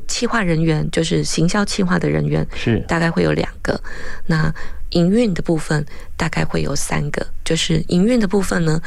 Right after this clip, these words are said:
Speaker 1: 就很多人会把企划、小编跟官网营运是
Speaker 2: 嗯。
Speaker 1: 混在一起的，
Speaker 2: 混在一起，啊。
Speaker 1: 混在一起的，对，因为他们长得有点像，
Speaker 2: 嗯。
Speaker 1: 但官网的营运主要就是去控管官网的流量，
Speaker 2: 啊哈。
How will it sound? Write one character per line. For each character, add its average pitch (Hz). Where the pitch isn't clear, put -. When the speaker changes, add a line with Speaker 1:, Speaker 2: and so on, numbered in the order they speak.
Speaker 1:
就 180
很 -
多 240
人 233
会 202
把 -
企 214
划、 190
小 -
编 170
跟 165
官 214
网 160
营 151
运 180
是 143
Speaker 2:
嗯。 -
Speaker 1:
混 -
在 -
一 -
起 -
的， -
Speaker 2:
混 -
在 -
一 -
起， -
啊。 -
Speaker 1:
混 180
在 233
一 233
起 -
的， -
对， 175
因 190
为 247
他 240
们 214
长 151
得 151
有 151
点 180
像， 165
Speaker 2:
嗯。 -
Speaker 1:
但 226
官 269
网 233
的 156
营 147
运 180
主 -
要 165
就 165
是 151
去 -
控 185
管 -
官 185
网 170
的 147
流 147
量， 160
Speaker 2:
啊 160
哈。 -